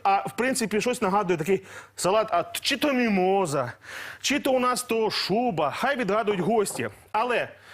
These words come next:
ми ж маємо, е, зробити цю страву довершеною. Що зробить довершеною стравою? До речі, трошечки сольки зверху не завадить, трошки перчику не завадить.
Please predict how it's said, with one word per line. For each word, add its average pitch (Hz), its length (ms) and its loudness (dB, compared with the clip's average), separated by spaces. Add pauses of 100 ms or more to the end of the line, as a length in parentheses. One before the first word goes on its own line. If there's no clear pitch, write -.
(120)
ми 220 160 0
ж 202 120 -4
маємо, 220 460 0
е, 190 220 2
зробити 190 340 0
цю 190 120 -4
страву 190 280 0
довершеною. 180 680 0 (320)
Що 285 180 0
зробить 226 260 0
довершеною 190 320 -2
стравою? 151 240 0 (280)
До 196 80 2
речі, 202 340 0 (100)
трошечки 214 500 0
сольки 208 480 -2 (380)
зверху 135 360 -2
не 143 80 -2
завадить, 127 440 -2 (360)
трошки 214 260 0
перчику 233 800 0 (260)
не 160 380 -2
завадить. 202 420 2